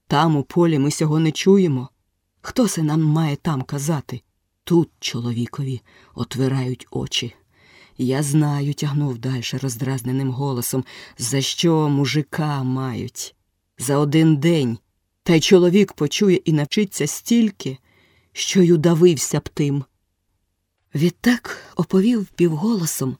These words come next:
що йому розказував один камрад, що вже довше служив, і був якийсь час буршем у одного офіцера. По півтора році, оповідав він мені, просив я у відпустку на Святу Неділю.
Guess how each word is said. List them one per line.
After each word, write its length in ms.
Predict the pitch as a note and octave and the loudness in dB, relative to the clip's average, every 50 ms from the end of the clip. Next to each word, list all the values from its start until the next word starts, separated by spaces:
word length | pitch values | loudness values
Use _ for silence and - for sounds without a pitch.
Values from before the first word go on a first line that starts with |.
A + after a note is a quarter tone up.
| _ _ | _ _
що 280 | - - - - A3+ | -12 -8 -4 0 0
йому 220 | A#3 A3+ G#3+ G#3 G3 | 2 2 2 2 2
розказував 720 | F#3+ F#3+ - - - - G3+ G#3 F#3+ F3+ F3+ F3 E3+ E3 | 2 0 -2 -4 -4 -4 -4 -2 -2 -2 -2 0 0 0
один 300 | E3+ E3+ D3+ F#3+ G3+ G3+ | -2 0 2 4 4 4
камрад, 680 | F#3+ - F#3+ F#3+ F#3+ F#3 E3+ D#3+ D3 C3+ B2+ - - - _ | 2 0 -2 -2 -2 -2 -2 -4 -6 -6 -8 -12 -18 -20 _
що 200 | - - - G#3+ | -8 -4 -2 -2
вже 200 | F#3+ E3+ G#3+ G#3+ | -2 0 -2 0
довше 360 | E3+ F#3 D#3 A#2 - - C#3+ | 0 0 -2 -2 -2 -6 -6
служив, 480 | - - - D3+ D3+ C3 B2+ C3+ C3+ B2 - | -6 -6 -4 -4 -4 -2 -2 -4 -4 -4 -2
і 100 | - F#3+ | 0 2
був 220 | F3 F#3 A#3 G#3 F3+ | 2 2 2 0 0
якийсь 320 | F3+ E3 - F3 E3 D#3 | -2 -2 -2 -2 -2 -2
час 440 | - - - A3 A3+ G#3+ - - - _ - | -4 -4 -4 -4 -4 -4 -6 -10 -12 _ -12
буршем 600 | C#3 C3 B2 F3+ G#3+ G3 - - - F#3 F3 E3+ - | -8 -4 0 0 0 0 0 -2 -2 -2 -2 -2 -2
у 60 | - | -2
одного 380 | D#3+ D#3+ C3+ D3 E3 D3 D#3 F3 | -2 -2 0 0 0 0 0 -2
офіцера. 640 | F3 D#3+ - - - - - D3+ C3+ B2+ B2 A#2+ B2 _ _ _ _ _ _ _ _ _ _ - | -4 -4 -6 -8 -10 -8 -8 -8 -8 -10 -10 -12 -16 _ _ _ _ _ _ _ _ _ _ -6
По 120 | - E3+ | -6 -4
півтора 460 | - - F3 - - F#3+ F3 F3+ F#3 | 0 -2 -2 -2 -2 -4 -2 -2 -2
році, 360 | F#3 G#3+ B3+ A#3+ - - - | -2 -4 -6 -6 -8 -6 -6
оповідав 480 | C#3 - - C#3+ C3+ C#3+ C3+ C#3+ C#3 C3 | -6 -6 -4 -4 -4 -4 -4 -4 -4 -4
він 240 | A#2+ C3+ C#3+ C#3 C#3 | -4 -4 -2 -2 -2
мені, 340 | D3+ D3 B2+ A#2+ A#2+ A#2 - _ _ _ _ | -2 -2 -2 -4 -6 -8 -10 _ _ _ _
просив 460 | - - E3+ F3+ - - - C4+ B3+ | -4 0 0 0 0 0 0 2 2
я 140 | G#3+ G#3+ A3 | 2 2 2
у 80 | G#3 F#3+ | 0 0
відпустку 680 | F3 F3 - - - G#3 F#3+ - - - - - F3 | 0 -2 -4 -4 -4 -4 -4 -4 -6 -8 -4 -4 -2
на 100 | E3+ E3+ | -2 -2
Святу 340 | - - E3 D#3+ - F3+ F3 | -4 -6 -6 -6 -4 -2 -2
Неділю. 480 | E3 F3 D3 B2 B2+ B2 A#2 A#2+ B2+ | -2 -2 -4 -6 -8 -10 -10 -10 -12